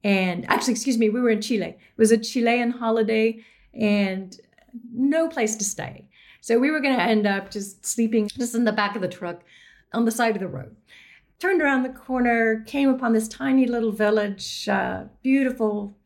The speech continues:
beautiful village with this town square. Pulled up to the only place to stay, which was a small hotel, little pension.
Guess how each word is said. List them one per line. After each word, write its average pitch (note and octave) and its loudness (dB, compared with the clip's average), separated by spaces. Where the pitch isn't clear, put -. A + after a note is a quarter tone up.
beautiful B3+ -2
village F#3+ -6
with G3+ -8
this F#3+ -12
town A#3 0
square. G#3 -2
Pulled C4+ 2
up A#3 4
to G#3 -6
the - 0
only C4+ 0
place A#3+ 4
to A3 -2
stay, G3+ 0
which G3+ -4
was G3 -8
a F#3+ -10
small G3 0
hotel, F3+ -2
little F#3 -8
pension. F#3 -6